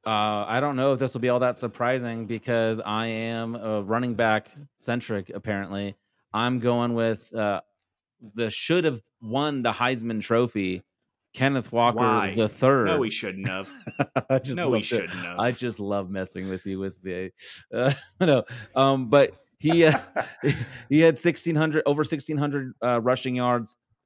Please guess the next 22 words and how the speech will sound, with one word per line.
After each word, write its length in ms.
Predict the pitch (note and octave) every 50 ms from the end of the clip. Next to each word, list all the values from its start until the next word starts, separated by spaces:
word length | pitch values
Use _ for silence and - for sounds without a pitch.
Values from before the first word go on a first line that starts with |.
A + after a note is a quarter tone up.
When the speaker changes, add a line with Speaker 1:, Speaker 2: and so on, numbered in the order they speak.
| _ -
Speaker 1:
Uh, 140 | G#2 G#2
he 180 | G#2 G2+ B2+ B2+
carried 380 | B2 - - B2 B2 B2+ B2 A2
that 120 | A#2 G#2+
Michigan 340 | A#2 A#2 A2+ - A2+ G#2+ A2+
State 240 | G#2+ - A2+ A2 -
offense, 440 | - G2 G2+ G#2 - - G#2 G2+ - -
eighteen 440 | G#2 A#2 B2+ - - C3 B2+ A#2+ A2+
touchdowns, 760 | - A#2+ A#2 - - - A#2+ A2+ A2+ A2+ A2+ A2+ G#2+ - - - _ _ _ _ -
uh, 380 | F#2 G2+ G2+ G2 G2 F#2+ G2 - _ - A#2
on 160 | A#2+ B2 A#2+
the 80 | A#2 G2+
ground, 360 | - A2 G#2 G#2 G2+ G#2 G2+
another 220 | G#2 G#2+ G#2+ A2+
one 140 | G#2+ G#2+ G#2
through 80 | A2 G2+
the 160 | G2+ - -
air, 320 | G2+ G#2 G#2 G#2 G2+ G#2 _ _ _ _ _ -
averaged 300 | - A2 A2 A#2 A2 G2
more 180 | A#2 A#2+ A#2 A2+
than 100 | A2+ A2
a 120 | A2 G2+